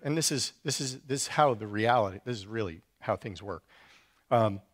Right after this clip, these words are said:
either you're going to suffer discipline now,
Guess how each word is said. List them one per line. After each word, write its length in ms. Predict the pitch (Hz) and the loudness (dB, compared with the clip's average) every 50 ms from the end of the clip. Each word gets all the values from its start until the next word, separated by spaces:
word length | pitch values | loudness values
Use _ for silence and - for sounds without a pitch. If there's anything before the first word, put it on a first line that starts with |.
| _ _ _ | _ _ _
either 300 | 165 165 165 151 160 156 | 2 2 4 6 4 4
you're 240 | 147 143 151 170 175 | 4 4 4 2 4
going 320 | 156 180 185 180 180 170 | 4 4 4 4 2 2
to 140 | - - 139 | 2 2 2
suffer 520 | - - - 160 156 147 - - 135 120 | 2 4 6 6 4 4 4 0 -2 -2
discipline 680 | 104 101 123 120 - - 123 - - - 123 113 117 104 | 0 -2 -2 0 0 0 -2 -4 -2 -4 -4 -4 -4 -6
now, 400 | 104 98 87 82 82 80 87 | -6 -6 -8 -8 -10 -12 -16